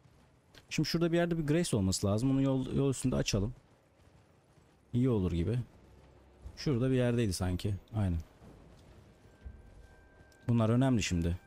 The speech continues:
E, tabii kaçırdığım Grace'ler elbet oluyor ama, e, yapacak bir şey yok. Bir kayıt, kayıt check yapacağım.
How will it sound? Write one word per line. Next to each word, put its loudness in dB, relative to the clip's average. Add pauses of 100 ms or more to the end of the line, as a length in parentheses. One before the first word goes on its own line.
(120)
E, 0
tabii 0
kaçırdığım 0
Grace'ler 0
elbet -2
oluyor 0
ama, -2 (760)
e, 0 (680)
yapacak -2
bir -8
şey 0
yok. -8 (1160)
Bir -4
kayıt, 0 (180)
kayıt 0
check -2
yapacağım. 0